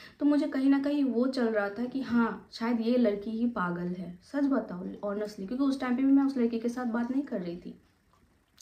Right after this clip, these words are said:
Then जाके ये सब जब चीज़ें हुआ कि वो लड़की का वीडियो देखा, मैंने उन लोगों का चैटिंग पढ़ा, even वो लड़की का चैटिंग भी मैं आपको एक दिखाना चाहती हूँ।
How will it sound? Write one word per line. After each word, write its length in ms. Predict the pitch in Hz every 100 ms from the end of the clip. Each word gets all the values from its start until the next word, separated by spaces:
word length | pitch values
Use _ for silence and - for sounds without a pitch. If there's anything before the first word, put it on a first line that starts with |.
| - _ - - - -
Then 220 | 254 277
जाके 240 | 277 262 277
ये 180 | 269 240
सब 240 | 254 226
जब 140 | 254
चीज़ें 420 | 254 233 214 220 233
हुआ 460 | 220 175 170 269 - - - -
कि 140 | 240
वो 180 | 226 233
लड़की 320 | 226 202 208
का 180 | 220 226
वीडियो 480 | 220 196 202 196 214
देखा, 500 | 202 196 202 208 202
मैंने 260 | 202 196
उन 160 | 202 208
लोगों 180 | 202 202
का 100 | 220
चैटिंग 580 | 220 190 180 202 196 190
पढ़ा, 500 | 185 185 190 196 -
even 480 | 240 262 330 330
वो 80 | 302
लड़की 360 | 294 247 240 269
का 140 | 277
चैटिंग 680 | 277 233 202 202 226 233 233
भी 140 | 269
मैं 260 | 285 233 214
आपको 320 | 202 - 220
एक 280 | - 208 190
दिखाना 420 | 185 - 185 185
चाहती 400 | 185 185 170 185
हूँ। 260 | 190 285